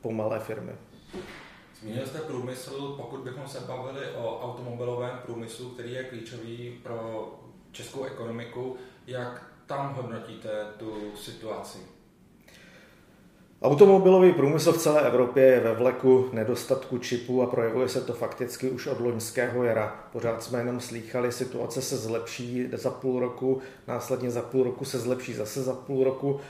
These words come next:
Speaker 1: a pořád jsme v té situaci, že automobilky mají poptávku, mají zakázky,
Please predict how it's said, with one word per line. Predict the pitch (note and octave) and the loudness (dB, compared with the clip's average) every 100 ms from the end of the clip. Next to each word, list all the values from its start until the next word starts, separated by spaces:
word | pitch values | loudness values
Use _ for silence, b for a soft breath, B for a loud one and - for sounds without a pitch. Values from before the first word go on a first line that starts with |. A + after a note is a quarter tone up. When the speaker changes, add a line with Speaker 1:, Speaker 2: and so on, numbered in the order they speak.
| B | B
Speaker 1:
a | - | -8
pořád | B2+ B2 B2 - | -2 0 0 0
jsme | B2+ | -6
v | A2 | 0
té | C3+ | 2
situaci, | C3 A#2 - A#2+ - C#3 C3+ B - | 2 -2 -4 -4 0 0 0 B -8
že | C#3 | -2
automobilky | B2+ - B2+ B2 C3 C3 C3 C3+ C3+ C3+ - | -2 0 0 2 4 4 6 4 4 0 -8
mají | A#2+ A#2+ A2 | -4 -4 -2
poptávku, | A#2 B2+ - C#3 C#3 - D3 C#3+ C#3+ B2+ | -4 -2 0 0 0 -2 -2 -2 -4 -6
mají | A2 | -6
zakázky, | G2+ A2 - B2+ B2 - C3+ C3+ | -4 -4 -2 -2 -2 0 2 2